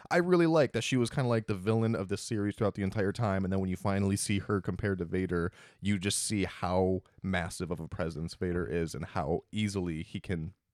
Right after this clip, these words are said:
handle anyone who tries to challenge him. Um, for the first, like, half of their fight, he doesn't even draw his own lightsaber. He's just par-, he's just,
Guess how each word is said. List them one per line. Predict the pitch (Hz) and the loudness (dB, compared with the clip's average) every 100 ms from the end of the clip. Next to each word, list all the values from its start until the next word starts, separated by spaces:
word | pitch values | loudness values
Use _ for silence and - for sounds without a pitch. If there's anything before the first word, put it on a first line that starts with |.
| _ _ _ - - | _ _ _ -12 -4
handle | 110 101 92 87 | 0 2 2 2
anyone | 104 98 92 87 87 | 0 0 0 0 0
who | 87 92 90 82 - | -2 -2 -2 -4 -8
tries | - 92 87 62 | -2 -2 -2 -8
to | - | -10
challenge | - 58 52 55 - | -10 -10 -10 -10 -8
him. | 52 - - - - | -8 -10 -14 -20 -4
Um, | 113 107 98 95 - - | 0 2 2 -2 -6 -10
for | - 127 | 0 2
the | 110 | 2
first, | - 127 113 - - | 0 0 0 -4 -2
like, | 101 | -2
half | - - 90 123 - | -2 -4 0 0 0
of | 131 | 0
their | 131 127 | 2 0
fight, | - 117 117 | 0 0 0
he | 107 | -4
doesn't | 95 104 101 | -2 -2 0
even | 95 87 | 0 -2
draw | 85 85 87 | -2 -2 0
his | 98 95 | -2 -2
own | 90 87 | -2 -2
lightsaber. | 78 85 - 92 90 101 | -4 -6 -4 -2 -2 -2
He's | 87 | -2
just | 90 - | -4 -4
par-, | - - - | -8 -8 -6
he's | 98 | -6
just, | 92 | -6